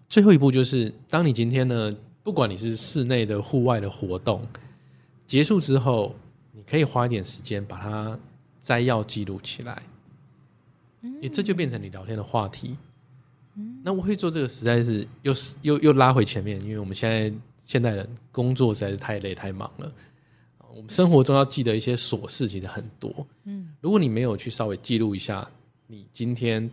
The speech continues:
Speaker 1: 特地去做的这个休闲娱乐的话，很有可能它会随时间一久就慢慢淡忘了。
Speaker 2: 嗯。
Speaker 1: 你就没有办法去分享一些比较精彩的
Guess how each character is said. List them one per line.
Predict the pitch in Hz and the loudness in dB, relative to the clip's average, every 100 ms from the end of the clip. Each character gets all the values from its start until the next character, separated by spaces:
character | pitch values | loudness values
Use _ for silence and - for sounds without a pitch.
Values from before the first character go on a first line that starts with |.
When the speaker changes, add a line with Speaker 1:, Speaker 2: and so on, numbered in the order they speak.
| - | -10
Speaker 1:
特 | - 147 | -2 0
地 | 110 117 101 | 0 -4 -8
去 | - 101 | -6 -8
做 | - 120 | -2 0
的 | 98 101 | 0 -4
这 | 107 | -6
个 | 101 98 - 151 _ _ _ _ _ | -6 -8 -10 -12 _ _ _ _ _
休 | - 131 | -4 0
闲 | 123 104 | 2 0
娱 | 92 | -2
乐 | 95 104 | -4 -6
的 | 107 | -8
话， | - 104 - - _ _ _ _ _ | -6 -6 -6 -10 _ _ _ _ _
很 | - 135 | -8 -4
有 | 170 | -2
可 | - | -4
能 | 95 92 95 | -8 -8 -8
它 | 110 | -4
会 | 120 | -4
随 | 113 104 | -4 -6
时 | 95 - | -6 -6
间 | 98 104 | -4 -4
一 | 113 | -4
久 | - - - | -6 -8 -6
就 | 104 - - | -8 -8 -12
慢 | 107 | -10
慢 | 101 101 | -10 -6
淡 | 92 90 | -8 -8
忘 | 90 90 101 | -12 -12 -12
了。 | 135 - _ - | -18 -20 _ -20
Speaker 2:
嗯。 | 190 196 214 214 208 190 175 | -16 -14 -12 -12 -14 -16 -16
Speaker 1:
你 | 165 | -6
就 | 196 | -4
没 | 190 | -2
有 | |
办 | 135 113 | -2 -4
法 | |
去 | 92 113 | -4 -6
分 | - 117 117 | -4 -2 -2
享 | 117 98 95 | -2 -4 -6
一 | 101 | -6
些 | 110 | -4
比 | 104 | -4
较 | - 104 | -2 -4
精 | - 104 | -2 -4
彩 | 113 - - | -4 -6 -10
的 | - | -10